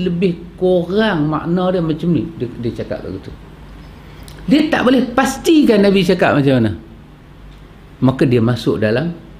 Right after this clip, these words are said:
muta'amidan. Maka Nabi kata, "Siapa berbohong dengan sengaja pada aku?" Tiga-tiga kumpulan ni masuk. <coughs> Maka Nabi kata, "Satu tempat duduk dalam, dalam neraka." Maka,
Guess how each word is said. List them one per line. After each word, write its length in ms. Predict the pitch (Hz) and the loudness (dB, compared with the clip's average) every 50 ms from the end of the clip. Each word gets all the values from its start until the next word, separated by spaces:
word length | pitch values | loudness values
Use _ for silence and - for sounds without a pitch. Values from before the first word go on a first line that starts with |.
| - - - | -14 -6 -4
muta'amidan. 800 | 247 220 - - - - - - 104 101 95 - 92 - - - - - - - - - - - - - - - - - - - - - - - - - - - - - - - - - - - - - - - - - - - - - - | -2 -2 -4 -6 -10 -14 -12 -12 -12 -12 -12 -14 -14 -16 -16 -18 -20 -20 -20 -20 -20 -20 -20 -20 -20 -20 -20 -20 -20 -20 -20 -20 -20 -20 -20 -20 -20 -20 -20 -20 -20 -20 -20 -20 -20 -20 -20 -18 -18 -18 -18 -18 -18 -18 -18 -18 -18 -4 0
Maka 160 | 190 190 202 233 | 2 2 4 4
Nabi 320 | 226 240 220 254 247 220 | 4 6 4 4 4 4
kata, 80 | 247 240 | 4 2
"Siapa 240 | - 240 240 - | 2 0 2 2
berbohong 720 | 262 220 196 226 214 180 180 196 262 262 254 254 277 254 220 | 2 4 4 4 4 4 4 4 4 4 4 4 4 6 4
dengan 240 | 220 208 226 208 226 | 4 4 4 2 2
sengaja 480 | - 214 202 208 208 196 202 175 165 | 0 2 2 2 2 4 2 2 2
pada 320 | 170 170 156 165 160 156 156 | 2 2 2 2 0 0 0
aku?" 160 | - 135 120 | -2 -2 -2
Tiga-tiga 560 | - - 262 269 269 269 254 240 233 233 226 | 0 2 2 2 2 2 0 0 0 0 0
kumpulan 400 | 226 233 220 220 233 220 220 220 | 0 0 0 2 2 2 2 2
ni 80 | 220 214 | 2 0
masuk. 360 | 220 220 220 - - - - - - - - - - - - - - - - - - - - - - - - - - - - - - | 0 -2 -2 -2 -4 -6 -6 -10 -18 -20 -20 -20 -20 -20 -20 -20 -20 -20 -20 -20 -20 -20 -20 -20 -20 -20 -20 -20 -20 -20 -20 -14 -10
<coughs> 320 | - 208 - - - - 123 | -8 -6 -6 -6 -6 -4 -4
Maka 220 | 123 123 135 127 | -2 0 2 2
Nabi 240 | 127 123 113 120 117 | 2 2 2 0 0
kata, 240 | 127 120 - 139 123 | 0 0 0 -2 -2
"Satu 240 | - 139 123 127 131 | -2 -2 -2 -2 -2
tempat 320 | 123 - 123 - 120 - | -4 -4 -4 -4 -4 -2
duduk 320 | 110 120 117 117 113 101 98 | -2 -2 -2 0 0 0 0
dalam, 320 | 110 113 120 143 170 170 - - - - - - - - - - - - - - - - | 0 0 0 -2 -4 -8 -12 -16 -20 -20 -20 -20 -20 -20 -20 -20 -20 -20 -20 -18 -12 -8
dalam 220 | 104 98 92 85 123 | -6 -4 -4 -4 -4
neraka." 400 | 110 101 92 92 87 - - - - - - - - - - - - - - - - - - - - | -6 -6 -8 -10 -14 -18 -20 -20 -20 -20 -20 -20 -20 -20 -20 -20 -20 -20 -20 -20 -20 -20 -20 -20 -4
Maka, 640 | - 220 269 330 330 - - 190 170 175 214 220 - | 0 2 2 2 2 2 4 4 4 4 2 0 -4